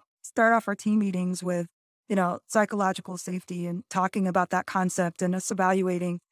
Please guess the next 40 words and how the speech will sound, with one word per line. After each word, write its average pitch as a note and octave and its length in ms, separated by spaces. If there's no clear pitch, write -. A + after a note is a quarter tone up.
you G3 60
know, F#3 120
what A3+ 300
we A#3+ 180
need A3 240
on F#3+ 200
this F#3 140
team F#3 300
to F#3 80
feel G3 240
psychologically F3+ 640
safe. - 380
And G#3 260
let's, B3+ 340
let's B3 240
do B3+ 220
that." G#3+ 220
And C4 100
it C4+ 60
could C4+ 120
be B3+ 160
as A3+ 80
simple A#3+ 320
as A3 120
a G3+ 60
discussion, F#3+ 520
and F3+ 160
let's A#3+ 220
do C4+ 180
that A#3+ 220
once G3+ 220
a G3 60
quarter F#3 560
and, G3 240
like, G#3 160
evaluate G3 800
our F#3+ 80
progress G3+ 500
towards F#3 320
that. - 280